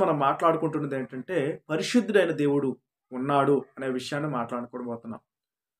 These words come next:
ఎంతవరకు కూడా మీరు పురాణాలలో పరిశుద్ధుడైన దేవుడు ఉన్నాడా అనే విషయాన్ని మీరు ఆలోచించారేమో, లేకపోతే పురాణాలలో పరిశుద్ధుడైన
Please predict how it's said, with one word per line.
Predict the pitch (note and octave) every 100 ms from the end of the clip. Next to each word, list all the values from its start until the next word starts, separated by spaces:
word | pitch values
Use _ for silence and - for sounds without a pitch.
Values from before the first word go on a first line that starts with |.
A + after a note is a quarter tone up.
| _ _ _ _ D3
ఎంతవరకు | G3+ A#3+ B3+ B3 B3 G#3+
కూడా | G#3 G#3+
మీరు | F3+ D#3 D#3
పురాణాలలో | E3 G3 G#3 F#3+ E3+ F#3 D#3+
పరిశుద్ధుడైన | C#3+ F#3+ F3 F3 D3+
దేవుడు | D#3 D#3 C#3
ఉన్నాడా | C3 C#3 C#3+ C3 - C3
అనే | C#3 B2+
విషయాన్ని | C3 - G3+ G3+ E3
మీరు | C#3 B2+ - _ _ _ _ _ _ _ _ _ _ _ - A#2+
ఆలోచించారేమో, | E3 D#3+ F3+ F3+ F3 D#3 D#3+ G#3 - _ - D#3
లేకపోతే | E3+ G3+ G3+ G3 F#3+ - _ _ _ _ _ _ -
పురాణాలలో | D#3 F3+ G#3 G#3+ G#3 G3+ D#3
పరిశుద్ధుడైన | D#3 F#3 G#3 G3 F#3+